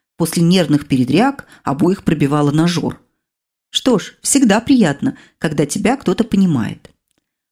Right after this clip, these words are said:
Арацельс, напротив, отказался и от вина, и от сладкого, которым мы готовы были с ним поделиться. К другим продуктам, принесенным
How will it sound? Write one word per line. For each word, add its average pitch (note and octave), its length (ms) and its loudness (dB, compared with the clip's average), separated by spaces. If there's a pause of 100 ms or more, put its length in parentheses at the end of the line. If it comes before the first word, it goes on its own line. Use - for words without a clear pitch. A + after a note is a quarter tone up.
(220)
Арацельс, F3 480 0
напротив, C4+ 540 2
отказался A3 640 -2
и G3+ 180 2
от B3 140 2
вина, A3+ 320 4
и F#3 180 0
от F#3+ 140 0
сладкого, D3+ 680 -4 (220)
которым C#3 400 0
мы F3 100 4
готовы A3 400 2
были G3 160 0
с - 140 0
ним F#3 100 0
поделиться. E3+ 720 -4 (680)
К E3+ 40 -4
другим G#3+ 360 0
продуктам, E3 580 -2
принесенным D#3+ 540 0